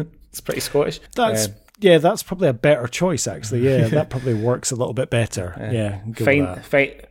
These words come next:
Speaker 1: finding a wee bit of, a wee, a wee, a wee jaggy thistle in bed. <laughs>
Speaker 2: Ha-, have you ever done that, though? Really, have you ever done that?
Speaker 1: No.
Speaker 2: Find a wee
Speaker 1: No.
Speaker 2: good jaggy. No. Okay.
Speaker 1: No, I'm sure. I'm sure. You know, I'm sure maybe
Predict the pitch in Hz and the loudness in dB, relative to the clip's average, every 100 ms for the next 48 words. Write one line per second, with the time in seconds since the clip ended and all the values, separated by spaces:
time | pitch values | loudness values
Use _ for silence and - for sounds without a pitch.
0 | _ - 143 139 135 127 131 127 123 123 | _ 0 2 2 2 2 0 2 2 0
1 | 107 104 _ - 117 131 123 117 120 131 | -6 -8 _ -6 -4 -4 0 0 -2 -2
2 | 131 120 131 120 135 127 123 - 135 - | 0 0 0 0 2 2 0 -6 -6 -2
3 | 151 143 117 123 147 - - - 135 - | 0 0 2 0 0 -4 -18 -12 -6 -4
4 | 160 220 165 - - - - - - - | -2 -4 -8 -12 -16 -14 -14 -14 -16 -14
5 | - - - - - 156 196 226 220 208 | -14 -10 0 0 0 -4 2 6 6 6
6 | 190 214 175 120 117 117 113 139 131 110 | 6 6 4 0 -4 -6 -6 -4 -4 -6
7 | 98 113 160 214 202 165 160 143 120 90 | -8 -10 -8 -4 0 4 4 4 0 -2
8 | 95 117 95 95 143 120 120 110 107 110 | -2 2 4 2 0 -2 -4 -2 -2 -2
9 | 120 110 104 - 113 87 - - 127 - | -6 -6 -10 -12 -12 -12 -16 -16 -16 -16
10 | - _ _ - 131 92 110 - 170 240 | -20 _ _ -2 0 0 -2 -2 2 4
11 | 151 160 160 175 139 101 143 143 82 101 | 4 4 2 2 2 0 -4 -4 -2 -4
12 | - 123 101 - 98 95 92 | -2 0 0 -2 -4 -2 -2